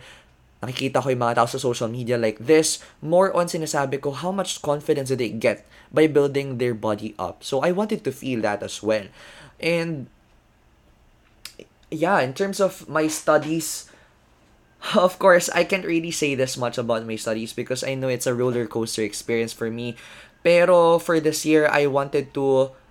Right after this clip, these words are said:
I wanted to study more. I wanted to, sabi nga ng prof ko, know how to peak when it comes to, uh, when it comes to, uh, you know, exams, when it comes to, uh, having performances, when it comes to having to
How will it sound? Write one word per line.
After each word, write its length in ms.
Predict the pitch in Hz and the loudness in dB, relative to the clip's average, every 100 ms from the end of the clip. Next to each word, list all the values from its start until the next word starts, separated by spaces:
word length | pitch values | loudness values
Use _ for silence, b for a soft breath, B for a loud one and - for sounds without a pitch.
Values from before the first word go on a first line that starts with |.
| _ | _
I 100 | 165 | 2
wanted 420 | 180 240 240 202 | 4 2 0 -2
to 80 | - | 0
study 400 | 156 - 143 135 | -2 4 4 4
more. 380 | 135 117 120 143 - | 0 0 2 0 0
I 140 | 156 | 0
wanted 500 | 151 156 156 156 156 | 2 -2 0 -2 0
to, 420 | 147 143 135 135 _ _ _ _ _ _ _ _ _ _ | 0 4 2 2 _ _ _ _ _ _ _ _ _ _
sabi 320 | - 160 160 170 | 0 2 2 0
nga 100 | 165 | -2
ng 140 | 156 | 0
prof 240 | 156 147 - | 2 0 -2
ko, 480 | - 143 139 139 135 _ | 0 2 4 4 0 _
know 200 | 143 160 | 4 6
how 160 | 170 160 | 6 4
to 80 | 175 | 2
peak 400 | 156 170 - - B B - | -2 -4 -4 -10 B B -6
when 180 | 147 | -4
it 100 | 143 | -4
comes 320 | - 156 147 - | -2 0 0 -2
to, 160 | 156 143 | 2 6
uh, 140 | 139 - | 4 4
when 160 | 151 | 0
it 80 | 151 | -2
comes 260 | 151 147 143 | -2 -2 -2
to, 240 | 151 143 135 | -2 2 4
uh, 240 | 127 - - | 2 0 -6
you 120 | 147 | -2
know, 260 | 127 113 - _ | 0 -2 -6 _
exams, 560 | 120 113 143 151 139 131 | -8 0 4 4 2 0
when 100 | 123 | 0
it 100 | 120 | 0
comes 320 | 131 127 127 | -4 -4 -4
to, 320 | 135 127 120 | 0 2 0
uh, 20 | B B - | B B -2
having 320 | 139 131 135 | 0 0 -2
performances, 960 | 135 139 131 156 160 160 156 156 156 151 | -2 -4 0 4 4 4 0 2 2 2
when 160 | 156 139 | -2 -4
it 120 | 131 | -4
comes 240 | 151 139 - | -4 -4 -4
to 160 | 147 | -2
having 480 | 131 131 127 131 127 B B B B B _ _ - | 0 0 0 -2 -4 B B B B B _ _ -4
to 460 | 175 165 147 135 | 2 4 6 4